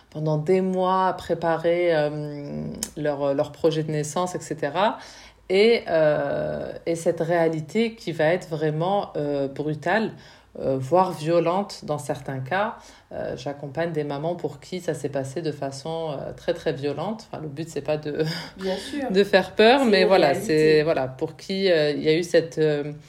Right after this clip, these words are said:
Speaker 1: euh, violence aussi au bloc. Et, euh, et là, pour le coup, on parle vraiment de choc émotionnel, euh, voire de traumatisme.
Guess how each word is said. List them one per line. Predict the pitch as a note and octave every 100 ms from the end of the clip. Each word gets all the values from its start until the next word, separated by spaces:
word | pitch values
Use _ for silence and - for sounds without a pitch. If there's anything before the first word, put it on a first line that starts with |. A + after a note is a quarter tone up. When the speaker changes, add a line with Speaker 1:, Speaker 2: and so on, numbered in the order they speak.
| - - - -
Speaker 1:
euh, | C#3+ D3
violence | C3 D#3+ E3+ F3 F3 -
aussi | D#3 - - F3+
au | D3+
bloc. | C#3 F3+ G#3 A3+ - -
Et, | - D3+ D3+
euh, | D3 -
et | D#3
là, | D#3 F3+
pour | F3+ D#3+
le | D#3
coup, | D3+ - G3+
on | F3+
parle | D#3 D3+
vraiment | D3+ D#3+ F#3
de | D#3
choc | D3+ F#3+ F#3+
émotionnel, | F3+ D#3+ D#3 - C#3+ D#3+ G#3+ G#3+ - - -
euh, | D3+
voire | C3 F3 G3+ -
de | D#3 E3+
traumatisme. | F3 F#3 F3 E3 C#3 C3